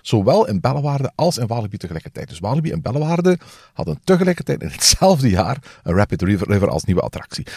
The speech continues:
Beide parken hoorden voor alle duidelijkheid op dat moment nog niet tot dezelfde groep. Dus dat waren concurrenten.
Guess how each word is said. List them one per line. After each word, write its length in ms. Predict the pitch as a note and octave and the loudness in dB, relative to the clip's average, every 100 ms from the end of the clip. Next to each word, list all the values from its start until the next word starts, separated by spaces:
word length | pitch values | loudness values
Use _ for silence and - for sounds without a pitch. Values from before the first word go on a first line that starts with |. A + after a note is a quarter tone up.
| - | -4
Beide 220 | A2+ A#2+ | 0 0
parken 300 | - A#2 A#2 | 0 -2 0
hoorden 220 | G#2+ A#2 | 2 2
voor 160 | G#2 F#2+ | 2 2
alle 160 | G2 F#2+ | 2 2
duidelijkheid 340 | F#2+ F2+ F2+ | 2 0 -4
op 80 | D#2 | -2
dat 120 | F#2 | -2
moment 180 | F#2 F#2 | -2 -4
nog 140 | D2 | -4
niet 120 | G2 | -6
tot 120 | - E2+ | -6 -6
dezelfde 340 | D2+ D2+ - | -4 -6 -6
groep. 240 | - E3+ | 0 0
Dus 120 | A2+ E2 | 0 -8
dat 140 | - | -10
waren 240 | F2+ D#2 | -12 -10
concurrenten. 760 | - E2+ - D2+ E2+ C#3 F#3+ | -4 -2 -2 -4 -2 2 2